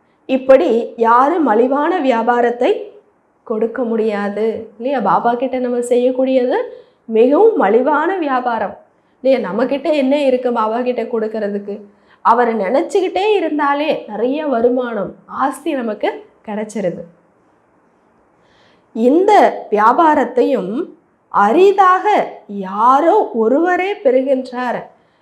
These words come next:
இல்லையா? பாபா கிட்ட வியாபாரம் செய்யக்கூடியவரும் எல்லாருமே செஞ்சிடுறது கிடையாது இல்லையா? யாரோ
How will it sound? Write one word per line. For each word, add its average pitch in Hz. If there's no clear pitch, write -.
இல்லையா? 226
பாபா 190
கிட்ட 269
வியாபாரம் 254
செய்யக்கூடியவரும் 254
எல்லாருமே 262
செஞ்சிடுறது 302
கிடையாது 247
இல்லையா? 220
யாரோ 190